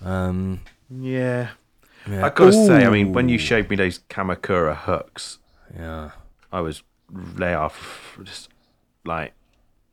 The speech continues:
Speaker 2: I couldn't get a hook point probably sharper than that by hand.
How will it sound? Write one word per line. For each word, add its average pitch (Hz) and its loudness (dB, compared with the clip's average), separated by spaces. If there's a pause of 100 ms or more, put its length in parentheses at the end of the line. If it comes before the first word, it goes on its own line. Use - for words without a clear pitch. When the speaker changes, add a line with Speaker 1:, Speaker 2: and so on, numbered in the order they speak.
(140)
Speaker 2:
I 98 -6
couldn't 87 -8
get 73 -4
a 76 -2
hook - -10
point - -12
probably 76 -10
sharper 73 -4
than 73 -12
that 73 -10
by 71 -10
hand. 71 -12